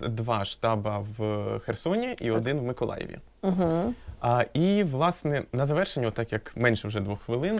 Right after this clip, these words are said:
Speaker 1: е, все ж таки запитаю більш таки, можливо, позитивне. А хто з артистів, кого з артистів ви привозили сюди, з, е, відомих, е, показували Україну і, власне, що ви плануєте робити далі?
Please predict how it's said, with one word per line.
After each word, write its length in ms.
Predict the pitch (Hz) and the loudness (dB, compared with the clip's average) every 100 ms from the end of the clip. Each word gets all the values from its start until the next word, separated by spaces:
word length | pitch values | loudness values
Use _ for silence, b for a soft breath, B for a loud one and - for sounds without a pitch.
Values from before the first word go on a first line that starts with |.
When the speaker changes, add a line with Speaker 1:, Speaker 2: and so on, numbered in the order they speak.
| - | 0
Speaker 1:
е, 100 | 117 | 0
все 180 | 113 175 | 0 -2
ж 80 | - | -2
таки 180 | 147 | -4
запитаю 440 | 135 127 143 151 143 | -4 -4 0 0 2
більш 220 | 131 - | 0 -2
таки, 260 | 127 127 123 | -4 -2 0
можливо, 420 | 123 127 143 127 | 0 2 2 2
позитивне. 640 | 127 120 117 202 220 143 B B B B B B - | 0 -2 0 2 2 2 B B B B B B -2
А 360 | 131 131 123 | 0 2 2
хто 200 | 113 185 | 2 2
з 80 | 175 | 2
артистів, 640 | 139 - 160 143 - 120 - | 2 4 4 4 -2 -2 0
кого 240 | 139 147 | 2 4
з 60 | 117 | 2
артистів 420 | - 135 - 113 | 0 -2 0 -2
ви 100 | 127 | 0
привозили 640 | 123 117 120 113 113 107 | 0 2 2 0 0 -2
сюди, 500 | 104 117 110 175 220 | -2 -4 0 2 0
з, 200 | 185 - | -2 -4
е, 360 | 127 117 113 110 | 0 2 2 0
відомих, 720 | 117 110 127 147 127 110 - | -2 0 2 2 2 0 0
е, 340 | 123 113 110 107 107 107 101 | 2 4 4 2 -2 -4 -4
показували 460 | 127 139 113 110 110 | 0 0 0 0 0
Україну 480 | 107 139 175 208 117 | 0 0 0 0 -2
і, 20 | |
власне, 460 | 113 151 - 120 113 - - | -4 -4 -4 -6 -6 -12 -14
що 200 | - 139 | -4 -2
ви 100 | 131 | -2
плануєте 420 | 117 110 113 113 | -2 -2 -2 -4
робити 300 | - 107 - | -6 -6 -6
далі? 220 | 110 - | -10 -12